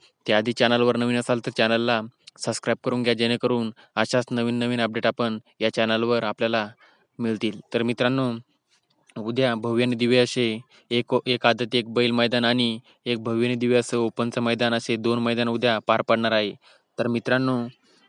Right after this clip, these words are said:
भव्य आणि दिव्य असं एक आदत एक बैल मैदान मौजे चोराडे येथे पार पडणार आहे. तसंच मित्रांनो, भैरवनाथ यात्रा उत्सव मौजे काजळ शिंदेवाडी आयोजित भैरवनाथ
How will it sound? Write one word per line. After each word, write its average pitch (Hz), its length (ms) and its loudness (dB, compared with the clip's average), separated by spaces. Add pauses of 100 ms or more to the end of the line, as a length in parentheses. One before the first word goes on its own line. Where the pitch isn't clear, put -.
(160)
भव्य 113 240 0
आणि 127 80 0
दिव्य 127 220 2
असं 127 180 0
एक 123 180 0
आदत 117 240 2
एक 113 180 -4
बैल 123 200 0
मैदान 117 460 0
मौजे 113 360 -2
चोराडे 117 380 2
येथे 120 240 0 (180)
पार 113 160 6
पडणार 113 300 0
आहे. 107 160 0 (380)
तसंच 117 220 -8
मित्रांनो, 123 540 0 (500)
भैरवनाथ 120 520 2
यात्रा 123 260 2
उत्सव 123 320 0
मौजे 120 340 -2
काजळ 113 420 4 (260)
शिंदेवाडी 117 460 2
आयोजित 117 520 2 (500)
भैरवनाथ 113 420 0